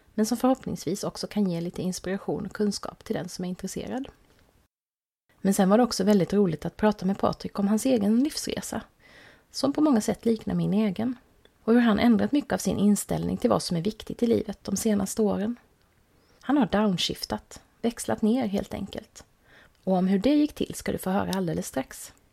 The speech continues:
Jag skulle först bara vilja kommentera ljudet i inspelningen. Patrik och jag hade inte möjlighet att ses I R L,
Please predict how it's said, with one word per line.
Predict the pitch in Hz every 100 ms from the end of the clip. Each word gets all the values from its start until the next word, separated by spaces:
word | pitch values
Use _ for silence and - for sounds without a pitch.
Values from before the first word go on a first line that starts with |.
| _ _ _ -
Jag |
skulle | 196 226
först | 247 175 -
bara | 202 170
vilja | 160 170
kommentera | - 190 190 202 160
ljudet | 180 180 247 240 226
i |
inspelningen. | 220 208 - - 196 - 214 - _ _ _ _ _ _ _
Patrik | - 196 240
och | 269
jag | 175
hade | 165
inte | 202 202
möjlighet | 175 196 143 151
att | 170
ses | - 156 160
I | - 175
R | 175
L, | 202 254 -